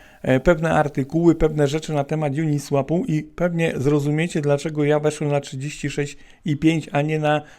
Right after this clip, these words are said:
trzydzieści dwa na przykład. Oczywiście mógłbym ustawić sobie trzydzieści dwa i czekać, e, na jakąś większą korektę, bo mniej więcej uważam, że na trzydzieści dwa można by było wejść,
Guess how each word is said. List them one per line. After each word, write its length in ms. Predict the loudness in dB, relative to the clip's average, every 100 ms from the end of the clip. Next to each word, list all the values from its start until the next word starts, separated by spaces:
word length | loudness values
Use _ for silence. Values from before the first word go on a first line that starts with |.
| -18
trzydzieści 580 | -6 -4 -2 -2 -2 -6
dwa 260 | 2 4 4
na 140 | 2
przykład. 440 | -2 -12 -8 -8 -10 -20 -20 2
Oczywiście 680 | 2 4 0 2 2 2 2
mógłbym 480 | 4 4 2 2 2
ustawić 440 | 0 -2 -2 -2
sobie 240 | -4 -2 -2
trzydzieści 580 | -2 -4 -2 -4 -4
dwa 300 | -2 2 2 0 -10 -6
i 120 | -4
czekać, 520 | 2 2 4 0 0 -12 _ -2
e, 420 | 2 4 4 2
na 140 | 2
jakąś 440 | 0 -2 -4 -10 -10 -4
większą 440 | -2 -2 0 0
korektę, 480 | 2 2 2 0 0
bo 160 | 2
mniej 240 | 2 0 0
więcej 360 | -2 -2 -4
uważam, 440 | -4 -2 0 0 -2
że 140 | 0
na 100 | 0
trzydzieści 520 | -2 -6 -6 -8 -8
dwa 220 | -4 -2 0
można 320 | -2 0 -2
by 80 | 0
było 260 | 2 2
wejść, 320 | 2 0 -2